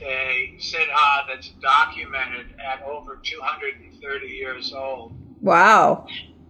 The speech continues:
Speaker 1: It, it felt like a gentle tsunami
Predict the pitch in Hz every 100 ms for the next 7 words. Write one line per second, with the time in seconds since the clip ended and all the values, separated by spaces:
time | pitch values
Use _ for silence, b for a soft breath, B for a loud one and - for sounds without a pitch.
0 | - - - - 135 _ 143 147 - 160
1 | 156 - 147 139 - 135 123 - - -
2 | - 170 147 143 - 151 143 139 147 139
3 | 123